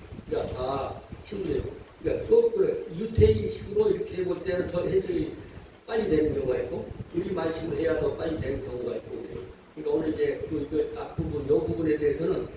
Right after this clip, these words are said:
확실히 유태인적으로 하니까 있어서 뭐가 있었냐. 아, 그 신부되는 영-, 그 대-, 하나님이 정해놓은 기준이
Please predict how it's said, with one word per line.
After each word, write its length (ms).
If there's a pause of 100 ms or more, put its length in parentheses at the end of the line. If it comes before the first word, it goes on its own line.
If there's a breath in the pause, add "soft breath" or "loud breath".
(220 loud breath)
확실히 380
유태인적으로 540
하니까 300
있어서 360
뭐가 260
있었냐. 340
아, 280
그 100
신부되는 680
영-, 160 (460)
그 160 (1000)
대-, 420
하나님이 540 (800)
정해놓은 580 (160)
기준이 360